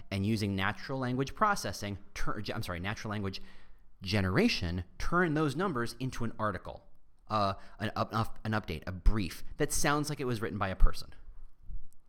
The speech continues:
The skills that used to be, okay, well, a person, only a person knows how to speak and write our language, is no longer true. We can actually create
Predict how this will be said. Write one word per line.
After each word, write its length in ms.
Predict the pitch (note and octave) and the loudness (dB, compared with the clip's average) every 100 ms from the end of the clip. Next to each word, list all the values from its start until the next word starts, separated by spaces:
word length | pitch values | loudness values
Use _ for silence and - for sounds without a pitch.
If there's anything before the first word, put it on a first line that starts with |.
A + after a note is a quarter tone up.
| - - - - - - - - - | -20 -20 -12 -10 -10 -12 -16 -10 2
The 80 | |
skills 500 | A2 - C#3 D#3 F#3+ | 10 10 10 4 2
that 100 | D#3+ | 0
used 280 | G#2+ C3 - | 2 2 2
to 40 | A#2 | 0
be, 240 | A2 G#2+ | 2 2
okay, 220 | G#2 A2 | 2 2
well, 160 | F#2+ G2+ | 4 4
a 60 | |
person, 360 | - E3+ - G2 | 12 12 12 4
only 200 | G2 E3+ | 2 2
a 40 | |
person 300 | C#3+ G2 - | 6 6 6
knows 140 | A2+ G#2 | 2 4
how 80 | G2 | 2
to 60 | |
speak 340 | E2 - G#2+ G#2 | 0 -2 -4 -4
and 120 | F#2+ | -4
write 200 | E2+ E2 - - - - | -4 -6 -12 -16 -16 -6
our 160 | F#2+ | -4
language, 500 | F2+ D#3 G2 C#2 G2 - - - | 0 2 0 -4 -6 -8 -10 -6
is 120 | C3 | 0
no 120 | G2 | 2
longer 260 | F#2 A#2 C3 | 2 2 2
true. 280 | A#3+ - - - | 2 0 -2 -6
We 100 | A2+ | -2
can 120 | A#2+ | -2
actually 240 | A2 - | -2 -4
create 480 | A2+ - A#2+ G#2+ - | -4 0 2 0 -2